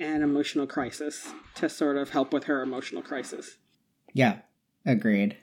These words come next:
Speaker 2: Do you have anything else about Penny?
Speaker 1: I don't.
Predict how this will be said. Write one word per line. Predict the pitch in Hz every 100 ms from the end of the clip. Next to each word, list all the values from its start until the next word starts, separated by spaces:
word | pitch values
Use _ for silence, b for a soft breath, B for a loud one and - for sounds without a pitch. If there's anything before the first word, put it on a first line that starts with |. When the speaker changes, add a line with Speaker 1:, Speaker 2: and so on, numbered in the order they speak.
| _ _ _ _ _ _ _ -
Speaker 2:
Do |
you | 151
have | 180
anything | 170
else | 139 127
about | 131 -
Penny? | 110 117 139 139 _ _ _ _ _ - 190
Speaker 1:
I |
don't. | 160 104 -